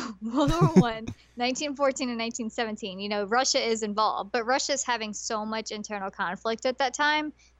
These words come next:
Speaker 1: that their front is kind of a mess. Um, eh, essentially, Russia doesn't have good luck in world wars. <laughs>
Speaker 2: Yeah.
Speaker 1: Um, but this one in particular was bad because they overthrew their government.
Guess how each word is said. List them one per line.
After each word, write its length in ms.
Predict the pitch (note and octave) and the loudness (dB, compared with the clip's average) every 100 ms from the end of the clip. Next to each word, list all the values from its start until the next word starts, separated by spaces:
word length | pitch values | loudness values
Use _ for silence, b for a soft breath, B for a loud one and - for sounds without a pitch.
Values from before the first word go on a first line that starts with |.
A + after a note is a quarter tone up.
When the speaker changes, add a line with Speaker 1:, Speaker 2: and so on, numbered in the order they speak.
| A3+ | -6
Speaker 1:
that 260 | G#3+ A#3 - - | -2 -2 -2 -12
their 400 | G3+ G#3 A#3+ B3 | -4 2 4 2
front 420 | - - G#3+ F#3 | 0 -2 -2 -2
is 140 | G3 - | -8 -6
kind 200 | G3 F3+ | -6 -6
of 60 | |
a 80 | E3+ | -6
mess. 440 | D#3+ - - - - _ _ _ | -6 -8 -8 -10 -10 _ _ _
Um, 560 | A3 G#3 F#3 F3+ F3 - _ _ _ _ _ _ _ _ _ _ _ _ _ - | 2 4 4 -2 -8 -14 _ _ _ _ _ _ _ _ _ _ _ _ _ -16
eh, 220 | A#3 B3+ A3+ A3+ - - D4 | -12 -10 -10 -10 -12 -6 0
essentially, 640 | E4 - F#4 - C#4+ C4+ | 2 2 4 4 6 6
Russia 600 | A#3+ A3+ A3+ - A3 G3+ G3+ - | 4 2 2 2 0 -2 -6 -6
doesn't 340 | A3+ A3+ G#3 - | -2 0 -2 -2
have 300 | G3+ F#3+ - | -4 -4 -4
good 180 | F#3+ G3 | -6 -2
luck 200 | F#3+ - | -4 -2
in 160 | G#3 | -6
world 240 | G3 F3+ - | -4 -4 -6
wars. 560 | F#3+ - A#3 - - - | -8 -4 0 2 0 -2
<laughs> 260 | - - C#3+ | -12 -8 4
Speaker 2:
Yeah. 220 | A#2 D#3+ B3 F#4+ F#4 F4 D#4+ b b - | 4 6 4 4 4 2 0 b b -2
Speaker 1:
Um, 220 | B3+ B3+ | 0 2
but 160 | A#3+ C4+ | 0 -2
this 140 | D4+ | -4
one 100 | D#4+ | -6
in 80 | C4+ | -6
particular 500 | C#4 A#3+ A#3+ A#3 A3 | -6 -6 -4 -2 -2
was 140 | A3 A3+ | -4 -2
bad 300 | A#3 G#3+ G#3 | 0 0 -4
because 240 | A3 A3 | -8 -8
they 180 | A3+ G3+ | -6 -6
overthrew 360 | F#3+ F#3+ F#3+ F#3+ | -6 -8 -8 -6
their 100 | F#3+ | 0
government. 420 | D4 A#3 F#3+ | 2 2 -2